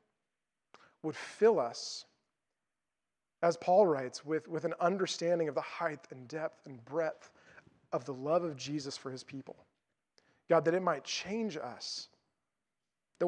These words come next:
our, we might find our lives more and more defined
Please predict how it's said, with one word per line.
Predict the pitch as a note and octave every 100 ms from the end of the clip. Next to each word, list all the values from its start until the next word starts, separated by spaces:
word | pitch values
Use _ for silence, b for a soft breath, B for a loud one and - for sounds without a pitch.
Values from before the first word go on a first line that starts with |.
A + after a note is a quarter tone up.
| F3+
our, | F3+
we | G3+ G3
might | A#3 A3
find | - G3+ G3
our | G3
lives | F#3 F3 C#3+
more | E3 G3 A3 A3
and | F#3
more | E3+ F#3 G3
defined | D#3+ D#3 - - F#3 G3+ G#3 G3